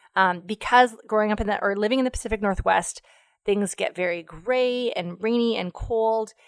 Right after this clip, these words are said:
and dark over the winter, and seasonal affective disorder,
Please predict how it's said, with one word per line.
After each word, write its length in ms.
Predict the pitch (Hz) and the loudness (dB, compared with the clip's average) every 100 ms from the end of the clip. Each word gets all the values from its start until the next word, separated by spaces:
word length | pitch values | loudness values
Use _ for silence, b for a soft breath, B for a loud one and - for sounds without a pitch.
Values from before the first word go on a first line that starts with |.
| b | b
and 240 | - 175 - | -6 -6 -4
dark 440 | 240 262 254 - B B _ | 0 0 -2 -10 B B _
over 200 | 220 226 | -2 0
the 100 | 226 | -2
winter, 420 | 208 196 214 208 - | -4 -4 0 0 0
and 320 | 202 196 196 - _ - | -2 -2 -4 -10 _ -14
seasonal 340 | - 233 233 | -8 -2 2
affective 400 | 226 220 196 254 | 2 0 -2 -4
disorder, 640 | 190 214 208 208 196 196 | -2 -2 0 0 0 -2